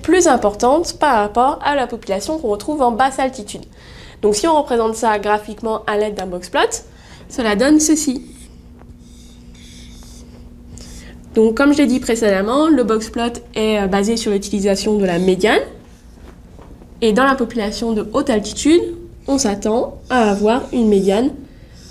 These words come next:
qui va être plus importante. Donc le premier exemple était basé, euh, sur, euh, des comparaisons entre deux populations. Ici, on va voir un deuxième exemple qui est basé, euh, sur une comparaison au sein même d'un individu.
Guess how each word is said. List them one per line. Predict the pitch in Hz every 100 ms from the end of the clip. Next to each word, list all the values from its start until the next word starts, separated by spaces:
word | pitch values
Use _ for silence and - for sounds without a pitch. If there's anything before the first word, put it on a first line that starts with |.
| - -
qui | -
va | 226
être | 196 214 240 - - - - - - -
plus | - 320 294
importante. | 240 196 - - - - - - - - - - - - - - - - - - - -
Donc | 240 247
le | 330
premier | - 466 330
exemple | 233 220 339 381
était | 226 240
basé, | 220 214 214 262 277 -
euh, | 190 190
sur, | 190 - 233 233 226
euh, | 202 190
des | 214
comparaisons | 247 233 226 220 226
entre | 254 214 214
deux | 196 320
populations. | - - 226 185 - 403 - - - - -
Ici, | 254 339 403
on |
va | 320
voir | 262 349
un | 320 233
deuxième | 233 254 294
exemple | 220 220 294 294 285
qui | - 254
est | 233
basé, | 196 196 233 277 277 - - -
euh, | 208 196
sur | - 277 294 285
une | 269 226
comparaison | 233 226 214 220 349
au | 285
sein | 233 208
même | 247 285 269 208
d'un | 277 285
individu. | 254 220 196 -